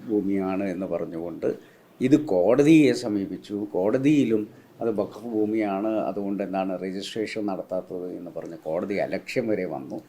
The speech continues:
അതൊരു ഭാഗത്ത് നിൽക്കുന്നുണ്ട്. അതേസമയം തന്നെ അവിടെ ഇവര് പണം കൊടുത്ത് സ്ഥലമെടുത്തു എന്ന് പിന്നെ ഉള്ളത് ഒരു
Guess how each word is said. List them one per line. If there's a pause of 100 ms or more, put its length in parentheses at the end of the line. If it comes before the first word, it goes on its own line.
(560)
അതൊരു (120)
ഭാഗത്ത് (100)
നിൽക്കുന്നുണ്ട്. (680)
അതേസമയം
തന്നെ (220)
അവിടെ (640)
ഇവര് (180)
പണം
കൊടുത്ത് (560)
സ്ഥലമെടുത്തു (140)
എന്ന് (1500)
പിന്നെ (180)
ഉള്ളത് (300)
ഒരു